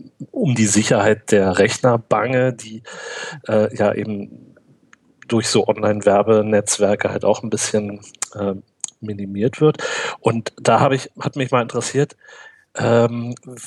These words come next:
wie viele Requests setzt so ein Browser eigentlich ab, wenn man eine, ein, so ein Newsportal ansurft, ja, und dann da so zwei Minuten drauf rumklickt. Und da habe ich mal verschiedene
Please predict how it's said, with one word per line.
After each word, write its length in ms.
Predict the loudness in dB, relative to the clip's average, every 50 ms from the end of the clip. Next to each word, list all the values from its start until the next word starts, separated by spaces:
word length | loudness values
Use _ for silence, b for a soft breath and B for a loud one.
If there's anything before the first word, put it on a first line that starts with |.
| -16 -12 -8
wie 160 | -8 -6 -6
viele 800 | -8 -8 -8 -6 -4 -2 0 2 4 6 6 6 6 4 2 -2 -6
Requests 800 | -4 -2 -2 -2 -2 -4 0 2 2 2 2 -2 -2 -4 -2 2
setzt 340 | 2 2 2 2 0 -2 0
so 160 | -2 -2 -2
ein 140 | -2 -4 -4
Browser 580 | 0 2 4 4 6 4 4 4 4 2 2
eigentlich 480 | 0 -4 -6 -8 -10 -10 -10 -10 -10 -12 -4
ab, 340 | 0 0 0 0 -4 -12 _ B B B B B B B B _ -4
wenn 160 | -4 -4 -2
man 180 | -2 -2 -2 -2
eine, 440 | -4 -4 -4 -2 -2 -2 -2 -4 -4
ein, 100 | -8 -4
so 160 | -2 -2 -2
ein 80 | -2
Newsportal 960 | -2 -4 -6 -4 -4 -6 0 0 0 0 2 0 0 0 0 2 0 -2 -4 -4 _ -6
ansurft, 640 | -4 -4 -4 -2 -2 -2 -2 0 -2 -4 -4 -2 0
ja, 200 | 2 4 6 4
und 300 | 4 2 0 -4 -2 0
dann 160 | 0 0 2
da 140 | 2 2 2
so 120 | 2 0 -2
zwei 300 | -4 -2 0 0 0 0
Minuten 460 | -2 -4 -6 -6 -8 -8 -10 -12 -12
drauf 320 | -6 -4 -4 -4 -2 -2
rumklickt. 560 | -2 -2 -2 -4 0 0 0 0 0 -6 -18 -20 _ _ _ _ _ _ _ _ _ _ -16 _ -14 -10
Und 180 | -8 -2 0
da 80 | 2 2
habe 140 | 4 2 0
ich 80 | 0
mal 160 | 2 0 0 2
verschiedene 600 | 2 0 0 0 -2 -2 -2 0 0 0 0